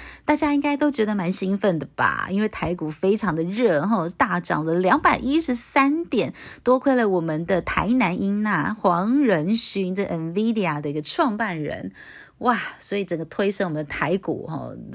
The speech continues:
大涨了两百多点，现在已经指数来到了一万六千五百零五点，真的很神奇啊，有没有？就是觉得每一个分析师都在那边讲说什么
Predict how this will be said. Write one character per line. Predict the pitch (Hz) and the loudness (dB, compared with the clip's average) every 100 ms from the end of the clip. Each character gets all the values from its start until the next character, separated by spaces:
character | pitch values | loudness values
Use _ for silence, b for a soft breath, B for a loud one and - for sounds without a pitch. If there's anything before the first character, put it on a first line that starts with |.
| 156 | -6
大 | - 160 | -4 -2
涨 | 151 139 | -4 -4
了 | |
两 | 147 180 202 | -4 -4 -2
百 | 196 151 | -2 -2
多 | 151 156 156 | -2 -4 -4
点， | - - | -6 -6
现 | - 202 | -6 -4
在 | |
已 | 170 | -4
经 | 180 | -6
指 | 202 160 | -4 -4
数 | 151 214 | -2 -2
来 | 175 156 | -2 -2
到 | 190 | -4
了 | 175 | -4
一 | 180 214 | -4 0
万 | 294 | 2
六 | 294 | 2
千 | 285 320 | 0 0
五 | 277 | 0
百 | 359 302 | 2 2
零 | 277 370 | 0 -2
五 | 370 440 - | -2 -2 0
点， | 233 147 B B B B B | 0 0 B B B B B
真 | - 415 | -4 -2
的 | 427 | 0
很 | 349 190 | 0 0
神 | 196 185 185 | 2 0 0
奇 | 247 - 147 | 0 -2 -2
啊， | 139 123 | -4 -6
有 | 90 | -6
没 | 120 | -6
有？ | 147 117 | -8 -6
就 | 311 | -6
是 | 302 | -4
觉 | 311 170 185 | -6 -4 -4
得 | 196 190 _ _ _ | -4 -8 _ _ _
每 | - 196 175 | -10 -6 -4
一 | |
个 | 233 | -4
分 | 233 226 247 | -2 0 0
析 | - | -2
师 | 240 - 247 | -2 -2 -2
都 | 240 | -2
在 | 202 180 | 0 -2
那 | 202 | -2
边 | 226 | -4
讲 | 226 180 160 | -4 -6 -6
说 | 156 202 | -6 -6
什 | 202 147 | -6 -6
么 | 143 147 | -6 -8